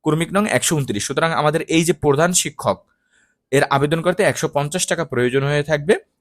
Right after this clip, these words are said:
এবং এসএমএস এর জন্য আরো ছয় টাকা ব্যয় হয়ে থাকবে। মোট, মানে, একশো ষাট টাকার মতো খরচ হবে, যা কিন্তু আগের তুলনায় অর্ধেক বললেই চলে।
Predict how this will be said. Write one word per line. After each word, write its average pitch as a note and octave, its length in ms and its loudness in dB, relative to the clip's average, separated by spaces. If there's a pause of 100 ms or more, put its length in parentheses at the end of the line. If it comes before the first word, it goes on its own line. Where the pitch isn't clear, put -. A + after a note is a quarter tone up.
এবং C#3 200 0
এসএমএস E3 360 0
এর D#3+ 100 -4
জন্য D#3+ 200 -2
আরো C3 140 2
ছয় B2 280 0
টাকা B2+ 140 0
ব্যয় A2 200 2
হয়ে A2+ 140 0
থাকবে। C#3+ 180 -2
মোট, A#2+ 200 0 (500)
মানে, A#2+ 120 -4
একশো C3+ 360 -6 (120)
ষাট C3 300 -6
টাকার C3 220 -4
মতো C3+ 160 -8
খরচ C3+ 300 -4
হবে, E3+ 160 -4 (440)
যা A#2 280 2
কিন্তু C#3 260 -4
আগের B2 300 0
তুলনায় B2+ 420 -2 (320)
অর্ধেক B2+ 460 4
বললেই A2+ 340 2
চলে। F#2+ 240 -2